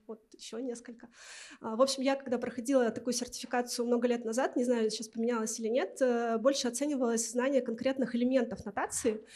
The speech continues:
А, и это про то, насколько, как бы, я просто знаю сами диаграммы, да, а вот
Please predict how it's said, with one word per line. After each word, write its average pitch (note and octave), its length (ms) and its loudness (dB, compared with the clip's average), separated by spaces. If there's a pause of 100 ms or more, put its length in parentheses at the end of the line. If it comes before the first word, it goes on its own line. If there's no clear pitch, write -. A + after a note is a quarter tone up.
(360)
А, A3+ 280 0
и B3 60 -4
это C#4 160 2
про C4 140 2
то, D#4+ 320 2
насколько, B3+ 480 2
как A#3+ 200 -6
бы, A#3 220 0
я A3+ 260 4
просто C4+ 300 0
знаю A#3 420 6
сами B3 300 4
диаграммы, A#3 600 6
да, A3+ 280 2
а - 80 -2
вот A#3+ 120 -2